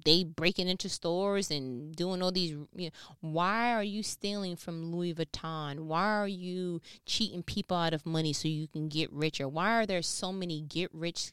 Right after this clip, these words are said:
sch-, schemes? Have you viewed a celebrity or someone that you've seen like, "Man, that's the life"? And so you use a negative lens to say, "And this is how I'm going to achieve it."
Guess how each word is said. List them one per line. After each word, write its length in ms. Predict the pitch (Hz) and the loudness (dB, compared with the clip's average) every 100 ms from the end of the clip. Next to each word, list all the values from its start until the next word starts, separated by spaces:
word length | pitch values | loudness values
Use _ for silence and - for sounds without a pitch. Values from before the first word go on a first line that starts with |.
| - | -10
sch-, 120 | - | -14
schemes? 640 | - - 214 196 131 98 - - - | -10 0 2 4 0 -4 -8 -10 -12
Have 260 | - 202 170 | 2 2 4
you 380 | 175 180 170 156 | 0 -2 -2 -4
viewed 600 | 135 165 196 214 240 262 | -6 -2 0 0 0 0
a 80 | 202 | 0
celebrity 960 | - 160 143 147 156 175 190 240 277 | 0 -2 0 2 2 2 0 2 2
or 180 | 254 147 | 4 2
someone 480 | - - 180 185 185 | 0 0 -2 -2 0
that 240 | 170 - | -2 -2
you've 100 | 180 | -4
seen 320 | - 185 170 160 | -4 -2 -2 -2
like, 240 | 147 - | -4 -6
"Man, 540 | 151 165 175 139 131 147 | -4 0 2 2 0 0
that's 240 | 151 160 | 0 0
the 160 | - 160 | 0 0
life"? 480 | 151 151 170 208 - - - | 2 2 2 0 -6 -10 -2
And 120 | 170 | 0
so 140 | - 170 | 2 2
you 240 | 165 170 | 2 0
use 560 | 165 165 185 208 220 - | -2 -2 0 0 0 0
a 60 | |
negative 560 | 165 165 170 175 165 151 | -2 0 0 0 -2 -2
lens 340 | 165 180 180 | -2 -2 -2
to 80 | - | -6
say, 300 | 160 170 160 | -4 -2 0
"And 140 | 156 151 | -2 -2
this 200 | 165 170 | -4 -4
is 120 | - | -6
how 140 | 156 156 | -4 -6
I'm 100 | 156 | -6
going 280 | 156 151 | -6 -6
to 180 | - 160 | -6 -6
achieve 400 | 160 - 240 190 | -4 -4 -4 -6
it." 240 | 135 - | -8 -10